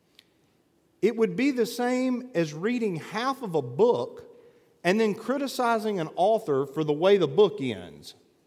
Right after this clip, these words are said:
Now, I don't know how many of you are in book clubs or have had to do book reviews, but if you're only gonna read half a book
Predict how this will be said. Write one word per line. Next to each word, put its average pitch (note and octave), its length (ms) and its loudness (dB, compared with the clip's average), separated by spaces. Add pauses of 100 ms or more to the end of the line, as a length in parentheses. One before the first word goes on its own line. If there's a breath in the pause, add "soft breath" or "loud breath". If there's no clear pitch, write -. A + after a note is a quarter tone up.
(960)
Now, F3 160 4
I F#3+ 40 6
don't G3+ 100 2
know F3+ 80 2
how F#3 140 2
many F3+ 180 0
of D#3 100 -4
you F3+ 160 2
are E3 100 2
in C#3+ 160 0
book D#3 300 -2
clubs D#3+ 460 0
or A#2 240 0 (380 loud breath)
have C#3 100 -2
had E3+ 200 2
to D#3+ 40 -6
do D#3 140 2
book E3+ 300 -2
reviews, A2 600 -6 (560 soft breath)
but F3 120 8
if F3+ 80 4
you're C4+ 200 4
only D4 200 4
gonna A3+ 220 2
read G#3+ 240 2
half F#3 340 0
a E3 80 4
book E3 560 4